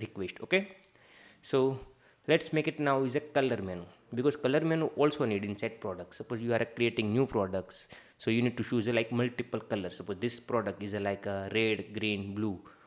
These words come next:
Okay, this is the color available, so what color do you want to buy? So just need to choose the color code. So we need to create a, like, a, another menu is a color. So last video I will show you how to make a brand, same like we need to make it color. It's a very simple,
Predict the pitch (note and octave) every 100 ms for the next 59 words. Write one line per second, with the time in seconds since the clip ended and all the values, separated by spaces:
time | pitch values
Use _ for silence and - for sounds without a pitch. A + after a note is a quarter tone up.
0 | _ - - G#2+ A2 G#2+ A2 A2 G#2+ -
1 | A2+ G2+ F#2 F#2 G2 F#2+ A2+ - A2 G2+
2 | G#2 G2+ G2+ G2+ C3+ B2 - - G#2+ F#2+
3 | E2 - - - - - - B2 A2 C#3
4 | C3 B2 B2 A#2+ G2 D3 - G#2+ G2 E2+
5 | - C#2+ - _ _ - - A#2 G2+ B2+
6 | A#2 B2 B2+ B2 A#2+ A2 A2 A2+ G#2 -
7 | C3 C#3 C#3 A2+ G#2+ G#2 A#2 - B2 F2
8 | - - _ - _ - A2 A2 C3 C#3
9 | B2+ B2 A#2 D3 B2 G2 A2 A2+ A2+ G#2+
10 | A#2 A2 B2+ G#2 F#2+ G2 - B2+ B2+ A#2
11 | A2+ A2+ G#2+ G2+ G#2+ G#2+ C3 C3 - A#2+
12 | F#2+ F2 B2 A#2 G2 G2 B2+ B2+ - B2
13 | A2+ F#2+